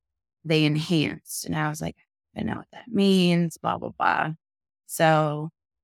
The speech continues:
I say it was a conversation. It wasn't. It was him just kind of reporting back, and I think me being quiet, just trying to be, like,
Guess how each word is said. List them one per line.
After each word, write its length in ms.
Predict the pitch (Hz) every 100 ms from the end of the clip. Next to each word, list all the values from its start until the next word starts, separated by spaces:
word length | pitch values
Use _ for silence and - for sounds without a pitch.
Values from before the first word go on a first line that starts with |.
| _ _ _ _ _ _ _ _
I 60 | 170
say 180 | - 185
it 100 | -
was 120 | -
a 40 | -
conversation. 520 | - - - - -
It 80 | -
wasn't. 380 | - - - -
It 80 |
was 160 | 73 156
him 160 | 156 151
just 220 | 170 -
kind 180 | 165 160
of 80 | 160
reporting 560 | 160 - 165 170 165
back, 320 | 165 175 208
and 100 | 190
I 140 | 170 165
think 260 | 160 156 156
me 200 | 156 156
being 280 | 165 165
quiet, 500 | - - - - -
just 260 | - - -
trying 360 | 196 - - -
to 160 | - _ -
be, 360 | - - - -
like, 180 | -